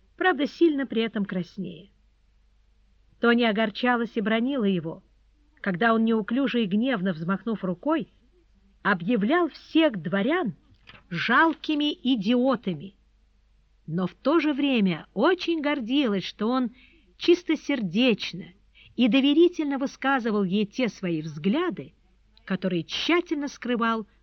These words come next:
от родителей. Однажды он сказал:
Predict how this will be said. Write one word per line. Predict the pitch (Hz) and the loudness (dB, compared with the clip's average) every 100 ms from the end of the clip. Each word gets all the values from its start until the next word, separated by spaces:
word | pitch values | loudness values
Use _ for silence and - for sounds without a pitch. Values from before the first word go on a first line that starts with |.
| - | -8
от | 185 185 | -6 -4
родителей. | 185 180 147 - 175 190 - _ 220 262 _ _ _ _ _ _ _ _ _ | -6 -6 -12 -14 -16 -16 -20 _ _ _ _ _ _ _ _ _ _ _ _
Однажды | 170 160 185 302 277 277 | -4 0 0 0 -2 -2
он | 208 | -2
сказал: | 196 - 196 156 208 | -4 -8 -8 -8 -14